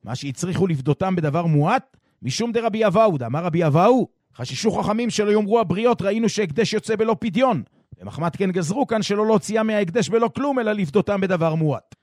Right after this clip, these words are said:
שנינו במשנה, הקדיש תשעים מנה והיה חובו מאה מנה, מוסיף עוד דינר ופודה את הנכסים.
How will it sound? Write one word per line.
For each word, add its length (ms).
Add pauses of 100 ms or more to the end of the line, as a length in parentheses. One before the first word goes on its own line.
(120)
שנינו 300
במשנה, 380
הקדיש 300
תשעים 360
מנה 240
והיה 180
חובו 300
מאה 220
מנה, 260
מוסיף 320
עוד 120
דינר 260
ופודה 280
את 60
הנכסים. 500